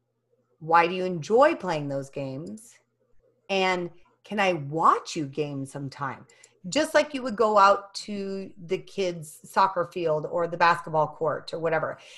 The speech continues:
And the irony is, us being at this time where many sports are shut down, is how even more invested would it be if you would actually watch your kid game right now? 'Cause, you know, a lot of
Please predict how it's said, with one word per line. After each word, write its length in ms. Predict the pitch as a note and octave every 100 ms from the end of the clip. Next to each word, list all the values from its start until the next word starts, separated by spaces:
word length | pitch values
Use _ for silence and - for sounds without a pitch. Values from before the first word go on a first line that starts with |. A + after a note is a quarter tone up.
| -
And 140 | G#3+
the 120 | A3+ A3+
irony 440 | C4+ D4 A#3+ F#3+
is, 260 | F3+ F3 F#3
us 280 | F3+ F3 -
being 220 | G3+ F#3+
at 100 | F3
this 160 | F3+ -
time 300 | E3+ F3+ F3
where 180 | E3+
many 300 | E3 E3+ E3+
sports 440 | D3+ - F3+ D#3 -
are 60 |
shut 300 | D3+ - -
down, 540 | D#3+ A#3 D4 F3 E3+ F3 - - - -
is 360 | F#3+ F#3 F3 - _ _
how 300 | - B3 B3+ A#3
even 340 | A3 A3+ G3
more 680 | F#3+ B3 D#4+ B3+ D#3 - - - - - _ _ -
invested 600 | G#3 F#3+ F#3+ - - D#3+
would 200 | D#3+ E3+
it 200 | E3 D#3+
be 280 | F3 E3 D3+
if 120 | D#3
you 140 | F3+ F3
would 140 | E3+
actually 320 | D#3 D#3+ -
watch 340 | D#3 D3 D3+ D3+
your 80 | D3+
kid 300 | - D#3 C3+
game 340 | D3 C#3+ C#3
right 160 | A#2+ -
now? 320 | - - C#3 _
'Cause, 220 | D3+ C#3+ - _
you 120 | -
know, 300 | C#3 C#3+ D#3 -
a 20 |
lot 160 | D3+ D3
of 100 | D3+